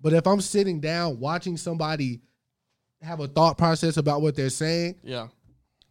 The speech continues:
Speaker 1: I'm judging that totally different than reading a headline where everything was written and your team had to pre-approve this,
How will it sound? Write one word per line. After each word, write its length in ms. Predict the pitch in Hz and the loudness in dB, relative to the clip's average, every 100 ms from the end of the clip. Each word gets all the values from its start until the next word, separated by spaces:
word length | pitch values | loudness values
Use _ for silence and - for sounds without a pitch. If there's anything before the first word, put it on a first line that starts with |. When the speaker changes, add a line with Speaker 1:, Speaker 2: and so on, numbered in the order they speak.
| _ _ _ _ _ _ _ _ - - | _ _ _ _ _ _ _ _ -8 0
Speaker 1:
I'm 240 | 175 180 | 2 2
judging 360 | 160 185 160 165 | 2 0 0 0
that 220 | 165 143 | -2 -2
totally 400 | 160 175 165 151 | -2 0 0 0
different 320 | 143 156 139 | 2 2 2
than 140 | 131 131 | 0 2
reading 220 | 151 135 | 2 2
a 100 | 131 | 0
headline 520 | 147 139 135 131 127 | -2 -2 -4 -4 -4
where 140 | 123 120 | -4 -2
everything 460 | 135 131 127 123 | 0 0 -2 -6
was 160 | 117 107 | -4 -4
written 460 | 131 123 120 110 - _ _ _ _ | -4 -4 -8 -12 -16 _ _ _ _
and 280 | 131 127 120 | -4 -2 0
your 140 | 135 | 0
team 320 | 139 - 139 131 | 0 0 0 2
had 160 | 139 | 2
to 80 | 123 | 0
pre-approve 680 | - 139 123 131 151 135 120 | 0 2 2 4 4 4 2
this, 360 | 127 113 - | 0 -2 -6